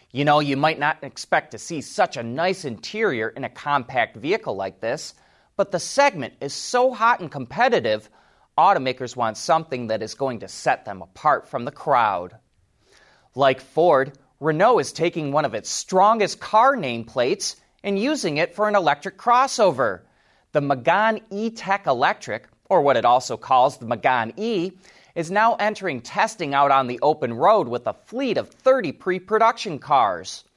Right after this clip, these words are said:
There's not a lot of details at the moment, but we can tell you it's based on Renault's modular E V platform, features a two hundred and seventeen horsepower motor, a sixty kilowatt hour battery pack,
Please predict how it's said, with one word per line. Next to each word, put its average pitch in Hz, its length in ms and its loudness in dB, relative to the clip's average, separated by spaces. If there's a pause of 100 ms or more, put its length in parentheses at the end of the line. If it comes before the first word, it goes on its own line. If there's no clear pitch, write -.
(360)
There's 175 180 -4
not 156 180 2
a 131 60 4
lot 127 240 2
of 110 100 -6
details 127 480 -2
at 110 160 -2
the 107 80 -8
moment, 131 460 -2 (360)
but 170 180 4
we 160 120 0
can 240 380 -2
tell 117 320 0
you 147 320 -6 (120)
it's 127 200 -6
based 151 360 -4
on 135 180 0
Renault's 127 420 0
modular 127 640 0
E 135 160 -6
V 117 160 -8
platform, 131 720 -2 (380)
features 220 480 -2
a 120 80 -2
two 196 240 -10
hundred 160 320 -4
and 110 120 -8
seventeen 151 520 -4
horsepower 139 600 -2
motor, 151 540 0 (240)
a - 80 2
sixty - 460 -8
kilowatt 170 500 2
hour 147 220 2
battery 196 380 2
pack, 127 440 -2